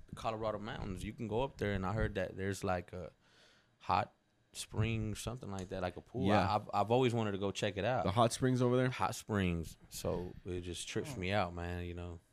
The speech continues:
Speaker 2: It's crazy you say about Colorado, 'cause in Colorado has been one of the places where they have, uh, Colorado, Wyoming, they have those mountains where they say, uh, nothing but scary shit happens. Have you heard about going in the forest? Like, they talk about how the, uh, the national parks,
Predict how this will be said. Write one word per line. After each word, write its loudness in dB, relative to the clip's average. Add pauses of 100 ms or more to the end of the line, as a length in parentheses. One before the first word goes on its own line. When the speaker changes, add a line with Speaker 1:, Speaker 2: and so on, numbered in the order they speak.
(300)
Speaker 2:
It's 8
crazy 12
you 8
say 10
about 8
Colorado, 10
'cause 6
in 2
Colorado 10
has 2
been 4
one 4
of 2
the 0
places 0
where 4
they 4
have, 2
uh, 2
Colorado, 6
Wyoming, 6
they 4
have 4
those 4
mountains 2
where 4 (220)
they 4
say, 6
uh, 4 (920)
nothing 8
but 6
scary 4
shit 4
happens. 4
Have 4
you 10
heard 12
about 8
going 8
in 8
the 4
forest? 6
Like, 4
they 4
talk 6
about 4
how 4 (460)
the, 6
uh, 8 (640)
the 6
national 8
parks, 6